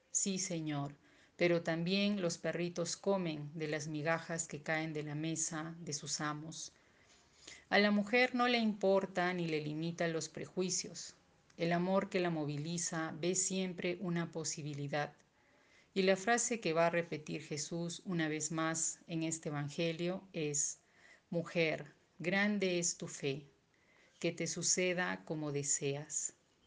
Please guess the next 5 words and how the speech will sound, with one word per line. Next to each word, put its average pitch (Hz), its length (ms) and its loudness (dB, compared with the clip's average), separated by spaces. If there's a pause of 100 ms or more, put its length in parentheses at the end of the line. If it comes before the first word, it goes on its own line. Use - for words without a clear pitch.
(720)
Ella 175 580 6
genera 196 580 0
también 156 680 -2
el 151 160 -2
milagro. 143 560 -2